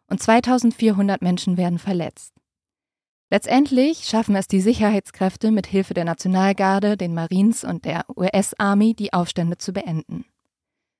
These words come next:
Aber die Unzufriedenheit in der Community wird bleiben und der Rassismus im L A P D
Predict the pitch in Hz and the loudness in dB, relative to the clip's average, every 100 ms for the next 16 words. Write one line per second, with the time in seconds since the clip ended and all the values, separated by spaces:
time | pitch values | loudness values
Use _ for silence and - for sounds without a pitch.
0 | _ 180 185 - 285 254 - 170 160 160 | _ -4 -2 2 2 0 -4 -6 -4 -4
1 | 165 180 175 185 185 185 190 196 - 214 | -6 -4 -4 -2 -2 0 0 -2 -4 -6
2 | 214 214 - 175 160 151 160 - _ _ | -4 -8 -6 -4 -4 -6 -12 -14 _ _
3 | _ _ 175 165 160 160 180 - 202 226 | _ _ -8 -6 -6 -6 -8 -4 -2 -2
4 | - 190 190 170 165 - 170 165 165 | -4 -6 -4 -2 -2 -4 -8 -8 -8